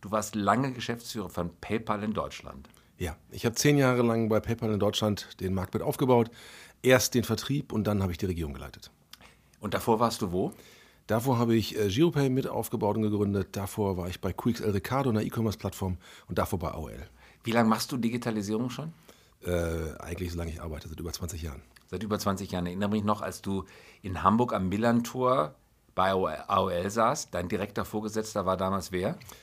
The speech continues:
Speaker 2: Äh, Jan Büttner und Andreas von Blottnitz.
Speaker 1: Die dann hinterher gegründet haben?
Speaker 2: Äh, die haben E-Ventures aufgebaut, das Firma Bertelsmann, äh, Capital. Also die sind also in den Venture Capital Bereich reingegangen.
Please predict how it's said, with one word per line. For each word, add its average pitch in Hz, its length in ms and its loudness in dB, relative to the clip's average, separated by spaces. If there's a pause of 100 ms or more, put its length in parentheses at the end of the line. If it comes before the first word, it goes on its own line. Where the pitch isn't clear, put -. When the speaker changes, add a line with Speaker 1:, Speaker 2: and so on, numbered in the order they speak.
(140)
Speaker 2:
Äh, 92 120 0
Jan 104 240 4
Büttner 147 240 2
und 113 100 2
Andreas 107 260 2
von 107 120 -2
Blottnitz. 113 420 -6 (640)
Speaker 1:
Die 104 140 0
dann 104 160 8
hinterher 117 680 4 (280)
gegründet 107 480 0
haben? 160 480 -4 (880)
Speaker 2:
Äh, 104 180 4
die 98 160 2
haben 113 140 0
E-Ventures 117 340 2
aufgebaut, 85 400 -4
das 87 80 -4
Firma 101 200 2
Bertelsmann, 98 600 2
äh, 87 200 -4
Capital. - 420 -4
Also 82 120 -6
die 85 60 -8
sind 87 140 -6
also 90 100 -6
in 98 160 -2
den 92 140 0
Venture 101 180 -2
Capital - 300 -8
Bereich 85 340 -14
reingegangen. 73 380 -18